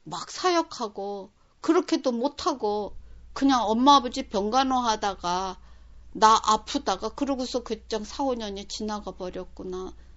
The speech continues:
생각이 될 때, 그 시간이라는 것이 새삼스럽게 좀 놀라웠고, 또 앞으로 어떨지 모르지만,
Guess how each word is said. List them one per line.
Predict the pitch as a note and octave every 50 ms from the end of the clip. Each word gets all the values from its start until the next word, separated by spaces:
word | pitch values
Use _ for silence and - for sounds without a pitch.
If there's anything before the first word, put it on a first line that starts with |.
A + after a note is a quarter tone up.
| - -
생각이 | - - - D#4+ D4 C#4 C4+ A#3 A3+ A3+ G#3 -
될 | - G#3+ G3+ G3+
때, | - - A#3 A#3 A3+ G#3 - - - - - - - - - - - - - - - - - - - - - - - - - - - - -
그 | - - D#4 D4
시간이라는 | D4+ - - - - B4 A4+ G#4+ G4+ E4+ D4+ C#4+ C4+ B3+ A#3+
것이 | A#3 A#3 A#3 - B3 A3+ - - - - - - - - - - - -
새삼스럽게 | - - - G#4+ - - G4+ F4 E4 - C#4+ A3+ A3+ A3 - - G#3+ G#3
좀 | - A3 G#3 G3 - - - - - - - - - - - - - -
놀라웠고, | - G#3+ A#3+ C#4 D4 C#4 C4 A#3 G3+ F3+ E3 D#3+ - - - F3 F3 F3+ F3 F3 F#3 - - - - - - - - - - - - - - - - - - -
또 | - -
앞으로 | - A#3 B3 A#3+ D#4+ F4+ F4+ D#4
어떨지 | C4 A3 G#3 - E4+ F4 - - D4+
모르지만, | G#3 F3+ F3 F3+ F#3+ A#3 C4+ B3+ - G3 F3+ E3+ E3 D#3+ E3 F3